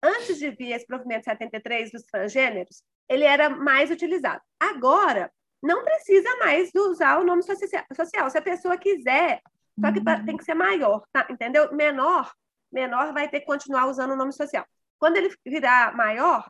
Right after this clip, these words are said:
Speaker 1: aí ele pode procurar o cartório pra gente poder fazer a alteração do nome dele. Aí não vira mais o nome social, não. Vira o nome dele mesmo, substitui o outro nome, entendeu? Então, vamos supor, o menino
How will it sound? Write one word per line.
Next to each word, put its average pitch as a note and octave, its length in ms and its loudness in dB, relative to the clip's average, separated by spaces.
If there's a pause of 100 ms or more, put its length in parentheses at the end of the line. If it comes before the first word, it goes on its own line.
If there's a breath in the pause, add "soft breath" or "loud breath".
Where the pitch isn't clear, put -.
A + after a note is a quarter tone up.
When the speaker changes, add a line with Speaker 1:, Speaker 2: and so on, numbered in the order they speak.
Speaker 1:
aí C4+ 160 2
ele D4+ 100 -2
pode D#4 280 -2
procurar C#4 300 0
o B3+ 40 -4
cartório B3 760 -4 (320)
pra C#4 140 0
gente D#4 260 -4
poder D4+ 320 0
fazer C#4+ 560 2
a C#4 120 4
alteração D4+ 600 -2
do D#4+ 80 -6
nome D#4+ 180 -4
dele. B3+ 260 -4
Aí D4 200 2
não F#4+ 140 2
vira F#4+ 240 2
mais E4 180 2
o E4 60 -6
nome D4+ 160 -6
social, C#4 420 -4
não. B3+ 180 -6 (280)
Vira F#4 220 0
o G4 60 0
nome E4 300 2
dele D#4 320 4
mesmo, C#4 280 0
substitui F#4+ 840 -2
o F#4+ 60 2
outro D#4+ 320 2
nome, A#3+ 300 -4 (160)
entendeu? C4 300 2 (400)
Então, E4+ 340 -2
vamos F4 240 -4
supor, - 420 -6
o - 80 -10
menino D4+ 420 -4